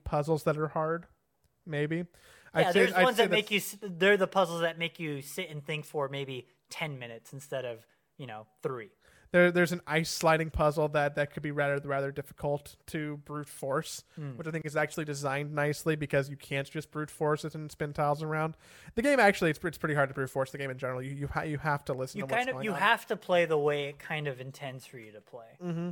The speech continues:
Speaker 2: which is also maybe a little bit of a criticism I have.
Speaker 1: Uh, because it's, like, hand-holdy, but, like, not in, like, a traditional hand-holdy sense. Like, it doesn't let you deviate much.
Speaker 2: Yeah, and I think that a, a game like this, just by nature of m-, m-, shifting around land masses,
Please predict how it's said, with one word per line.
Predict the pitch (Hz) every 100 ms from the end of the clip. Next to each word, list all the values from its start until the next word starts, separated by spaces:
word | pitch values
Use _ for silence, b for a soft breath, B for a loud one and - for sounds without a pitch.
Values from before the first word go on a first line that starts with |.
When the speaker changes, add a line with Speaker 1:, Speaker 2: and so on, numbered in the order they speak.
| -
Speaker 2:
which | 202 208
is | 208 175
also | 170 180 - 175
maybe | 156 151 147 147
a | 139
little | 135 131
bit | 135
of | 123
a | 120
criticism | - 135 131 151 139 143
I | 147
have. | 147 160 185 185 _ _ _ _ - -
Speaker 1:
Uh, |
because | 214 196 208 185
it's, | 175 175
like, | 160
hand-holdy, | - - 170 180 170 185 185 190
but, | 165
like, | 156 151
not | 165 156 156
in, | 143
like, | 143
a | 143
traditional | 147 139 156
hand-holdy | 147 156 156 151 151
sense. | 165 160 -
Like, | 147 165
it | 175
doesn't | 190 185 185
let | 165 -
you | 151
deviate | 147 135 135 131 -
much. | 156 - - -
Speaker 2:
Yeah, | 208 247 208 160
and | 151 175 208
I | 208
think | 220 202
that | 202
a, | 180 185
a | 175
game | 147 165 180
like | 165 156
this, | 165 151 - _ 165 131
just | 175 -
by | 160
nature | 151 151 - 175
of | 135 -
m-, | 156 143 165 156
m-, | 147 165
shifting | - 190 175 170 160
around | 151 147 139 123
land | 123 139
masses, | 139 123 123 135